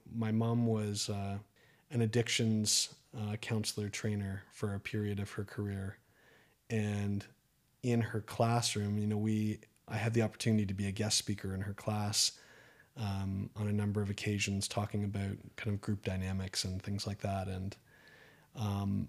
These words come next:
one of the things that my mom espoused, uh, and she kind of spoke about this phrase, she called it the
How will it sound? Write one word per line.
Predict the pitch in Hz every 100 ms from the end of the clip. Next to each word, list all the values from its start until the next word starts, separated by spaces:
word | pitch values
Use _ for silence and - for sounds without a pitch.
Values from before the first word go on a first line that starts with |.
| -
one | - 113 117 120
of |
the | 113
things | 110 - 110 107 104 -
that | 104 101 98
my | 104
mom | 104 104 104
espoused, | 98 - - 104 101 92 98 101 - - - - 104
uh, | 95 95 95 -
and | 98 101
she | 113
kind | - 101
of | 98 98 - - _ _ _ _
spoke | - - - - 117 113
about | 110 98
this | - -
phrase, | - 113 104 101 98 - - - -
she | - 131
called | 156 151
it | 143 -
the | 131